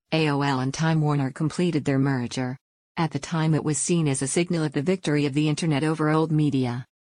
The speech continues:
Time Warner would eventually come out on top and spin A O L back out as separate company.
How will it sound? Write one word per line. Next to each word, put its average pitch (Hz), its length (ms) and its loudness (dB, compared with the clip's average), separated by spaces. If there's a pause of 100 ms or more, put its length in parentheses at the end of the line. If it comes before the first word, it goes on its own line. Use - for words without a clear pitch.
Time 160 260 0
Warner 143 320 0
would 151 200 0
eventually 160 500 0
come 165 220 2
out 156 160 2
on 147 160 0
top 151 260 -4
and 139 100 -2
spin - 380 -2
A 156 160 2
O 143 120 0
L 147 200 2
back 147 360 0
out 147 200 0
as 147 140 0
separate 180 400 -2
company. 135 540 -2